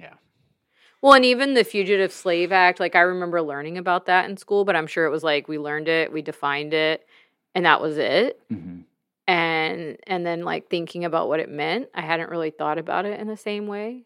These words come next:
Speaker 2: as
Speaker 1: Right.
Speaker 2: reading this. And, like, you could have someone who was actually born free or was free. I thought the Fugitive Slave Act was actually about getting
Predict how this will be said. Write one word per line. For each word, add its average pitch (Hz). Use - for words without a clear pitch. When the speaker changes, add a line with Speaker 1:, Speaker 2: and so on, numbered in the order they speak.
Speaker 2:
as 180
Speaker 1:
Right. 175
Speaker 2:
reading 160
this. -
And, 180
like, 160
you 180
could 170
have 160
someone 165
who 160
was 156
actually 151
born 151
free 226
or 175
was 147
free. 240
I 185
thought 233
the 190
Fugitive 165
Slave 156
Act 156
was 160
actually 156
about 147
getting 147